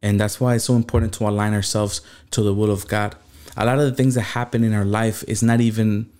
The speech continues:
um, what, what happened in our life. A lot of the things that happen in our life is basically how we react to it. Life, I heard a phrase one time that says, "Life is ten percent of what happens to you, but ninety percent of how we react to it."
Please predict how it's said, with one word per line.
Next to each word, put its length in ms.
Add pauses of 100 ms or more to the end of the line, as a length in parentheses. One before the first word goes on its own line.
(840)
um, 320 (840)
what, 420
what 220
happened 500
in 100
our 100
life. 360
A 60
lot 140
of 60
the 100
things 200
that 80
happen 320
in 60
our 100
life 220
is 240 (560)
basically 520
how 300
we 160
react 580
to 200
it. 180 (880)
Life, 640
I 80
heard 240
a 60
phrase 280
one 120
time 140
that 40
says, 240
"Life 340
is 160
ten 300
percent 640 (540)
of 140
what 120
happens 560
to 120
you, 160
but 220
ninety 380
percent 460
of 120
how 180
we 160
react 540
to 160
it." 140